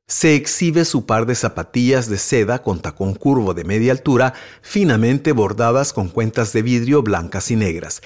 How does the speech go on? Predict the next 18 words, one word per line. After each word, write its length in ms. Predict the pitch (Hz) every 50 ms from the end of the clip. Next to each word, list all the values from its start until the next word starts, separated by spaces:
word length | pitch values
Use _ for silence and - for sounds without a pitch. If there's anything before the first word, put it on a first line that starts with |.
| - - - -
presumiblemente 920 | - 143 139 143 165 151 160 165 160 156 131 113 113 117 120 113 - 139
de 120 | 131 120 104
la 100 | 85 76
talla 360 | - - 98 101 104 113 113
treinta 320 | - 113 98 95 90 90 80
y 60 | 69
seis 340 | - - 95 98 95 - 131
y 40 |
medio. 400 | 123 117 101 78 73 71 - - _ _ _ _ _ _ _ _ _ _ _ -
Estas 580 | - 190 185 185 - - 190 185 180 - - -
se 220 | - - - 117
yuxtaponen 720 | 104 104 95 - - - 82 - - 110 120 127 135 143 147
con 180 | 147 - 120 107
los 160 | 101 90 -
artísticos 640 | 107 - - - 131 123 - - 135 - 127 110 - -
bocetos 440 | 92 - - 107 104 - 117 104 -
de 100 | 117 98
color 420 | - 110 127 139 135 139 151 147